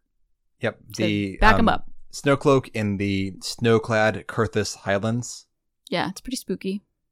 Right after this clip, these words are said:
Speaker 1: We get there. We are late to the party. Thanks, Silksagil, for the detour. <laughs> Um, we already find the two paladins facing down some void scent. An Ahriman and a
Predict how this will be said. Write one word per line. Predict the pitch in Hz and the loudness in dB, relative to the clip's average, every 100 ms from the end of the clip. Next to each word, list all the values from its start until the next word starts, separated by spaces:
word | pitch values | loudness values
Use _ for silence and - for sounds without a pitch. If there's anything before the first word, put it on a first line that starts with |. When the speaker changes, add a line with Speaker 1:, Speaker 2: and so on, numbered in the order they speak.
| - | -8
Speaker 1:
We | 104 123 | -2 2
get | 151 | 2
there. | 117 107 107 - | 4 2 0 -6
We | - 117 117 | -6 2 4
are | 110 107 | 4 2
late | 113 113 | -2 -4
to | - | -2
the | |
party. | 110 101 101 110 - _ - | 0 2 0 -6 -14 _ -6
Thanks, | 104 - - | -6 -6 -10
Silksagil, | - 98 92 98 95 110 _ _ - | -8 -8 -6 -6 -8 -10 _ _ -8
for | 113 | -2
the | 107 | 0
detour. | 98 98 92 101 - | 0 -2 -2 -4 -10
<laughs> | _ _ _ _ _ | _ _ _ _ _
Um, | - 98 95 107 | 2 2 2 2
we | 131 | 4
already | 123 131 135 | 6 6 6
find | 131 120 120 | 4 4 4
the | |
two | - 127 120 | 0 0 2
paladins | 117 107 104 101 101 - - | 4 4 4 0 -2 -6 -8
facing | 117 107 117 104 | -4 -2 0 2
down | 98 98 98 92 | 4 4 0 -2
some | 101 95 | -4 -4
void | 92 92 87 | -2 -4 -4
scent. | - 67 - - _ _ _ _ _ | -10 -12 -14 -20 _ _ _ _ _
An | 110 107 | -4 -2
Ahriman | 110 113 113 110 107 104 101 - | 2 4 4 4 2 2 0 -2
and | 95 92 92 | -2 -2 -4
a | 92 90 87 85 | -4 -2 -4 -6